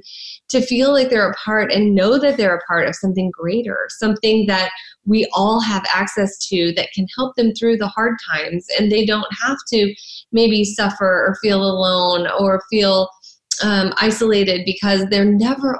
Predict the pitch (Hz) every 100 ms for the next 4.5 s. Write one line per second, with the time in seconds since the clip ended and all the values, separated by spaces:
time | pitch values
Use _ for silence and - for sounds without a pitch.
0 | - - 254 262 247 202 190 - 185 220
1 | 240 247 233 220 202 190 196 196 185 175
2 | 170 156 - 185 202 190 - - - -
3 | _ - 240 240 233 226 202 175 175 -
4 | 175 160 156 147 143